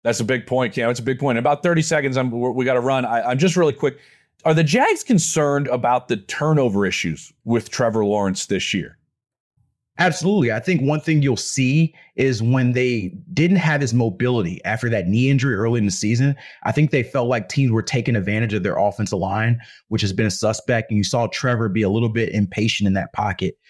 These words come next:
Speaker 2: not really having the time clock. And so their hope is they can move the pocket like they did last week and minimize some of those turnovers. But yes, it was certainly a big talking point into a bye week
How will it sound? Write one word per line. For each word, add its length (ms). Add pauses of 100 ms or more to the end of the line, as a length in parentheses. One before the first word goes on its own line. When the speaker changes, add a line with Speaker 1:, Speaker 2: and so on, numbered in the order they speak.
(220)
Speaker 2:
not 300
really 180
having 240
the 80
time 320
clock. 380
And 100
so 320 (180)
their 240
hope 380
is 380
they 120
can 140
move 300
the 100
pocket 420
like 160
they 120
did 140
last 380
week 200 (260)
and 180
minimize 480
some 160
of 60
those 160
turnovers. 500
But 200
yes, 360 (260)
it 40
was 140
certainly 340
a 60
big 360
talking 380
point 240
into 220
a 20
bye 300
week 320